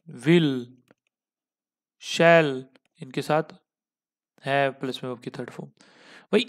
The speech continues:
अगर इससे पहले has, या had लिखा होगा, तभी तो पहचानोगे भैया ये बात जो है वो पा-, प्रेजेंट की हो रही है, ये बात जो है वो पास्ट की हो रही है,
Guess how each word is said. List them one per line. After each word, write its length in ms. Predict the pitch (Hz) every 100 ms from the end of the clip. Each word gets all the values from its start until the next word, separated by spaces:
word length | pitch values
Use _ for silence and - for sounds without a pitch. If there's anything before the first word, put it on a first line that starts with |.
| -
अगर 260 | 143 180
इससे 380 | - 156 - 180
पहले 320 | 170 180 190
has, 680 | 160 143 147 165 170 170 151 - _ _ _
या 240 | 139 151 120
had 300 | 143 165 170
लिखा 320 | 160 156 160
होगा, 260 | 151 147 160
तभी 220 | 165 170
तो 80 | 170
पहचानोगे 560 | 151 139 147 156 160
भैया 280 | 165 139 160
ये 220 | 151 156
बात 360 | 147 151 156 151
जो 100 | 151
है 60 |
वो 120 | 156 151
पा-, 380 | - 143 -
प्रेजेंट 360 | - 135 151 151
की 120 | -
हो 140 | 147 147
रही 140 | 151
है, 140 | 147 143 - -
ये 120 | 170 170
बात 300 | 160 156 156
जो 100 | 151
है 80 |
वो 80 | 151
पास्ट 380 | 139 147 156 -
की 120 | -
हो 200 | 151 147
रही 180 | 147 143
है, 160 | 151